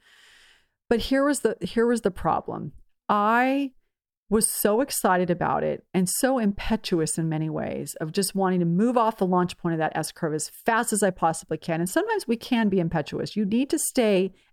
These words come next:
at the launch point, explore, collect the data, make sure it makes sense, that I made some very critical errors. Number one is that I, um,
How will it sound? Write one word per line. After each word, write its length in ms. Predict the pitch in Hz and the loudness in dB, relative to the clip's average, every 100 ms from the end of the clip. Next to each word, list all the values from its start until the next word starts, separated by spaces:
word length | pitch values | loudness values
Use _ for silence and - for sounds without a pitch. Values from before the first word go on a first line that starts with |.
| _ | _
at 200 | 202 220 | -2 0
the 80 | 226 | 2
launch 400 | 190 165 156 - | 2 2 -2 -8
point, 240 | - 165 | -6 -6
explore, 640 | - - - - 202 180 156 | -6 -6 -6 0 2 4 0
collect 500 | - 185 196 233 - | 0 0 2 0 -2
the 80 | 196 | 0
data, 280 | 175 160 | 0 0
make 260 | 147 175 185 | -2 -4 -6
sure 220 | - 185 | -6 -6
it 80 | - | -4
makes 260 | 160 - - | -8 -10 -10
sense, 380 | - - - - - - - - - | -10 -10 -16 -20 -20 -20 -20 -20 -4
that 360 | 190 214 190 - - | 2 4 2 0 0
I 480 | 202 202 214 220 - - | 2 4 4 2 -2 0
made 260 | 190 196 | 2 2
some 280 | - 202 185 | 0 0 0
very 320 | 160 175 196 | 0 0 0
critical 440 | 220 - 185 202 196 | -2 -4 -4 -2 -4
errors. 520 | 214 247 180 - - - _ _ _ | -2 -2 -4 -6 -10 -16 _ _ _
Number 300 | 196 220 320 | -2 0 0
one 400 | 269 180 185 302 - _ _ _ | 0 0 0 -2 -12 _ _ _
is 240 | 208 208 196 | 2 2 2
that 380 | 202 185 180 - - | 4 4 2 -4 -2
I, 600 | 185 185 185 202 226 208 - | 2 4 4 4 2 0 0
um, 360 | 185 175 175 | 2 4 2